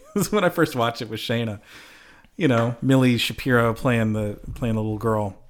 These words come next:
She goes up to her mother's coffin, and then she just looks over, and there's just this, this guy who looks like, uh, Anthony Michael Hall, I guess, when he's older, <laughs>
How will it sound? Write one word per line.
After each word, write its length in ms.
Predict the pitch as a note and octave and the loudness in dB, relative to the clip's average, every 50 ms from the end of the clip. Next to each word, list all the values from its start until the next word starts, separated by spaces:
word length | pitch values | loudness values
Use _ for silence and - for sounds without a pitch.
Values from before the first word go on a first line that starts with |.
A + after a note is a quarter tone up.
| - - | -14 -8
She 140 | - C#3+ | -4 0
goes 260 | A2+ A#2+ A2+ A2+ G#2 A2+ | 2 4 4 4 4 4
up 300 | A2 A2 - - - - _ - - _ | 2 0 -2 -6 -16 -20 _ -20 -18 _
to 140 | - - B2+ | -2 0 0
her 100 | A2 A2+ | 2 2
mother's 320 | G#2+ A2 A2 G#2+ G#2 G2+ - | 2 2 2 2 0 -2 -2
coffin, 540 | - - G#2 G#2 G#2 - A2+ G#2 G2+ G#2+ - - | -2 0 0 0 0 -2 -2 -4 -4 -4 -6 -6
and 80 | A#2 A#2 | -6 -4
then 80 | A2+ | -4
she 120 | - - D3+ | -6 -8 -8
just 180 | - A#2+ - - | -6 -6 -4 -4
looks 200 | F3+ - - - | -4 -2 2 4
over, 260 | D3+ C#3+ D3 D3 D#3+ | 6 6 6 6 6
and 120 | D#3+ D3+ C#3 | 4 4 2
there's 220 | B2+ B2 - - | 0 -2 -2 -6
just 200 | D3 C3+ - - | -6 -6 -6 -6
this, 300 | C#3+ A#2+ - - - - - _ - - - - - - - - - - - - - - _ _ _ _ _ _ _ _ _ - | -8 -8 -8 -10 -14 -18 -20 _ -20 -20 -20 -20 -20 -20 -20 -20 -20 -20 -20 -20 -20 -20 _ _ _ _ _ _ _ _ _ -8
this 120 | F3 - | -8 -6
guy 320 | - - F#3 G3+ A3+ A3 | -4 -2 0 2 4 4
who 120 | G3 F#3 D#3+ | 6 6 6
looks 240 | E3 E3+ - - D#3 | 6 4 2 2 2
like, 260 | B2+ G#2+ - - - - | 2 0 -2 -8 -18 -14
uh, 460 | - B2+ B2+ B2+ A#2+ A2+ A2 G#2+ G#2 - - | -8 -4 -2 -2 -2 -2 -4 -4 -6 -6 -4
Anthony 360 | - C3 D3+ D3+ F#3+ D3+ C#3+ | -2 -2 2 4 4 6 6
Michael 320 | C#3 C3 C3 C#3+ - B2+ G2+ | 6 6 6 4 4 2 4
Hall, 480 | A2 A#2+ B2 B2 C3 D3 E3 E3+ E3 - | 4 4 6 6 6 4 2 0 0 0
I 100 | D#3+ D#3 | 2 2
guess, 320 | C#3+ F3 E3+ F3+ E3+ - - | 4 4 4 4 2 2 2
when 80 | C#3 | 2
he's 140 | B2+ A#2+ A2 | 2 4 4
older, 360 | A#2+ B2 C3 C3 C#3+ D#3 D#3+ | 4 4 4 4 4 2 0
<laughs> 60 | - | 0